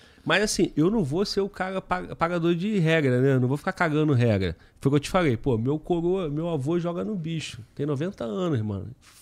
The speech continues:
Joga no bicho toda semana. Aí eu vou ficar, porra, na internet, porra, ridicularizando e pagando regra pro cara que joga. Eu não vou chegar na casa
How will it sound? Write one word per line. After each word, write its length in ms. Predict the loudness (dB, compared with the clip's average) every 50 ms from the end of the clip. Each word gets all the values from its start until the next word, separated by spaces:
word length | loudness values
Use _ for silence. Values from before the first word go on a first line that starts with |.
| -12 -6
Joga 300 | -2 -2 0 0 0 0
no 100 | 0 0
bicho 280 | 0 0 -2 -4 -4 -4
toda 220 | -4 -2 -2 -2
semana. 540 | -2 -2 -2 0 2 4 4 4 4 4 0 -2 _ -18 -20 -20 -20 -20 -20 -20 -20 -20 -20 -20 -20 -16 0
Aí 200 | 2 4 6 8
eu 120 | 8 6
vou 200 | 6 6 4 2
ficar, 440 | 2 2 -4 -2 2 2 4 4 2
porra, 240 | 2 0 0 2 2
na 120 | 2 0
internet, 800 | 0 0 0 0 2 2 2 2 2 2 0 0 -2 -4 -4 -4
porra, 460 | -4 -4 -4 0 2 2 2 2 0 -2 -6 -10
ridicularizando 960 | -6 0 0 2 2 0 -2 -2 0 0 2 4 4 4 4 4 4 2 4 2
e 40 | 2
pagando 340 | 2 0 2 2 4 4 4
regra 300 | 4 4 4 4 2 2
pro 120 | 0 0
cara 220 | 2 4 4 4
que 120 | 4 2 2
joga. 280 | 4 4 4 4 4
Eu 80 | 4 2
não 80 | 2 2
vou 100 | 2 0
chegar 200 | 0 0 -2 -2
na 80 | 0
casa 140 | 0 0 0